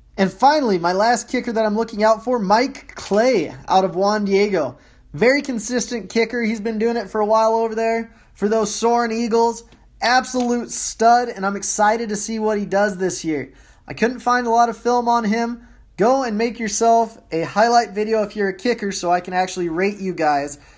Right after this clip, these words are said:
and rate you off of what the college coaches are seeing. Make sure you guys try to get to camps and do a lot of things and build relationships with these coaches. For our final two kickers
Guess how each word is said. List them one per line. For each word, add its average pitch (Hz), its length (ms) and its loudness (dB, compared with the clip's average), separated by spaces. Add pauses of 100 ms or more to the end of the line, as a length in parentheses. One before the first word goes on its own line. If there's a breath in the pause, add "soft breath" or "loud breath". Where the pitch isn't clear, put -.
(260 loud breath)
and 160 260 -2
rate 185 200 0
you 202 220 -2
off 180 300 2
of 156 140 -12
what 185 240 -2
the 185 60 -14
college 175 400 -4
coaches 170 400 -4
are 147 100 -4
seeing. 165 640 -6 (380 soft breath)
Make 170 140 -2
sure 202 140 -2
you 196 80 0
guys 196 200 2
try 190 120 -2
to 185 60 -2
get 185 120 -4
to - 60 -14
camps 202 480 -4
and 170 100 -6
do 180 100 0
a - 20 -2
lot 175 240 2
of 175 180 -10
things 185 420 -6 (640 loud breath)
and 160 280 -4
build 190 280 0
relationships 175 600 -4
with 139 160 -6
these 135 160 -6
coaches. 151 540 -6 (540 soft breath)
For 247 180 6
our 277 120 4
final 277 500 -2
two 254 340 -2
kickers 233 640 -2